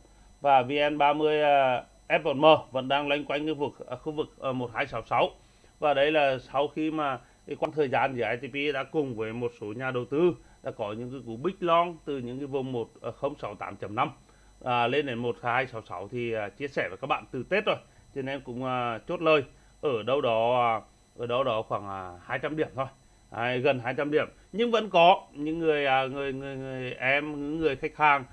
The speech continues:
đồng hành cùng với I T P đã có một cái cú big long trong vòng bốn tháng qua. Đấy, ở cái vùng, à, một, à, một không sáu sáu.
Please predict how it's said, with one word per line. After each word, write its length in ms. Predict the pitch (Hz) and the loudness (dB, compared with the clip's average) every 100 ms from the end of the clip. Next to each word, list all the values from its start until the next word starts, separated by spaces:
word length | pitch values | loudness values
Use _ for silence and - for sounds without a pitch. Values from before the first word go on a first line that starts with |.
| - - | -20 -4
đồng 200 | 151 139 | -4 0
hành 180 | 139 | -2
cùng 120 | 123 120 | -2 -6
với 100 | 104 | -6
I 160 | 113 | -6
T 160 | 117 131 | -6 -6
P 300 | 135 147 - | -4 -6 -4
đã 300 | 120 120 143 113 | -2 -2 -6 -8
có 80 | |
một 120 | 110 113 | -10 -10
cái 80 | 120 | -10
cú 100 | 113 | -10
big 160 | 123 170 | -8 -6
long 360 | 156 165 185 180 - - | 2 2 2 -2 -14 -12
trong 120 | - 147 | -8 0
vòng 300 | 139 127 120 113 | 0 0 -8 -8
bốn 180 | 107 | -10
tháng 200 | 107 107 | -10 -10
qua. 220 | 110 123 135 - - - | 2 2 2 -6 -20 -14
Đấy, 560 | 107 110 117 123 120 - - - | -8 -6 -4 -6 -8 -12 -20 -6
ở 200 | 156 123 | -4 -2
cái 80 | 139 | -2
vùng, 260 | 143 139 135 | -2 -2 0
à, 400 | 135 135 135 123 | 2 2 0 -4
một, 340 | 131 131 120 | -6 -6 -4
à, 640 | 120 117 113 110 110 110 107 - _ _ _ - _ _ _ - - - - | -2 0 2 0 -2 -4 -6 -12 _ _ _ -20 _ _ _ -20 -20 -18 -12
một 160 | 127 | -10
không 180 | - 147 | -6 -6
sáu 180 | - 120 | -4 -6
sáu. 240 | - 117 | 0 0